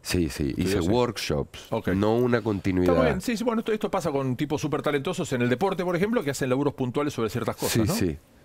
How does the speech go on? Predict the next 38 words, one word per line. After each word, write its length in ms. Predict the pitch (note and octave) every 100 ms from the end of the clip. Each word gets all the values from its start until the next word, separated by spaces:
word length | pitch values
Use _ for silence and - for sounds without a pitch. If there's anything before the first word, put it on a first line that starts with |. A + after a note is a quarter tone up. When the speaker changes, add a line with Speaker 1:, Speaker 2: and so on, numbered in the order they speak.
| -
Speaker 2:
Mm. 140 | A2 G2 -
Speaker 1:
S-, 320 | - - - -
sí, 380 | - - G2+ D2+ D#2 -
Speaker 2:
No 120 | C3
sé 120 | E3+
si 60 | B2+
Speaker 1:
sí. 40 |
Speaker 2:
ese 140 | F2+
es 100 | B2
el 80 | A2+
caso. 320 | G#2+ C#3+ - F2
Speaker 1:
No, 220 | B2+ C3
no, 160 | - C#3+
no 160 | C3+ C3+
sé 100 | C#3
si 120 | A2+
la 80 | F2+
palabra 360 | E2 E2 D#2
talentoso. 600 | D#2 D2+ D2+ D2 C#2 - D#2+
Sí 240 | - C#3+
me 120 | C#3+
Speaker 2:
Bueno. 140 | D3 B2+
Speaker 1:
puedo 320 | B2+ C#3 -
auto, 380 | F#2+ E2+ F2 -
m-, 160 | G2 A2
sí 220 | - - C3
Speaker 2:
Mm. 60 |
Speaker 1:
me 120 | A#2+ F#2+
puedo, 440 | A2+ A#2 A#2+ A#2 - - - - - _
eh, 440 | F#2 E2+ D#2+ D2+ -
autogestionar 1080 | F2+ - E2+ - D2+ - D#2 D2 F2 C2 G#2
Speaker 2:
Ok. 140 | - E2+ -
Speaker 1:
y 80 | -
puedo 300 | F2+ C3+ C#3
entretener, 800 | B2 G2+ E2 D2+ D2 D2+ C2+ - - - _ _
y 100 | - F2+
puedo 200 | A#2 A#2+
entretener. 680 | A2+ F#2 E2+ F2+ E2 C2